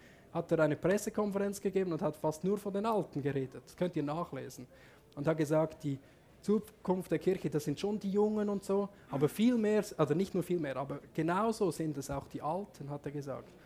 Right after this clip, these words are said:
Und dann hat er von den Alten geredet. Sie haben die, sie haben die Weisheit der Familie, die Weisheit der Geschichte, bla, bla, bla. Und eigentlich die junge Generation soll wieder mehr auf die Alten hören. Ganz interessant, oder? Wir sind ja eher die Jungen, die jetzt,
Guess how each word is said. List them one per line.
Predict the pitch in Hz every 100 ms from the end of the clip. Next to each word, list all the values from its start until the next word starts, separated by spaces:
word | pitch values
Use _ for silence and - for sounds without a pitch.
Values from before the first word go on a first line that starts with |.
| -
Und | 160
dann |
hat | 175
er | 170
von | 196
den | 190
Alten | 175 151 147 151
geredet. | 139 139 143
Sie | 156
haben | 151
die, | 151 156 - - - - -
sie | - 165
haben | 156 151
die | 143
Weisheit | 147 160 - 156
der | 160
Familie, | - 165 151 139 139
die | 135 143
Weisheit | 147 160 160
der | 170
Geschichte, | 175 165 143 131 -
bla, | 139 147 151
bla, | 147
bla. | 139 135 135 - - - - -
Und | 151 147 127 - - -
eigentlich | - 175 196 190 190 -
die | -
junge | 156 185
Generation | 180 175 165 160 165 156
soll | 147 143
wieder | 147 147
mehr | 143 147 143
auf | -
die | 165
Alten | 175 208 208 180
hören. | 156 139 135 120 - - - - - - - -
Ganz | 156 180
interessant, | 196 196 196 - 220 139 -
oder? | 147 175
Wir | 180 185
sind | 180 160
ja |
eher | 156 180
die | 160
Jungen, | 165 175 170
die | 143
jetzt, | 151 147 - - -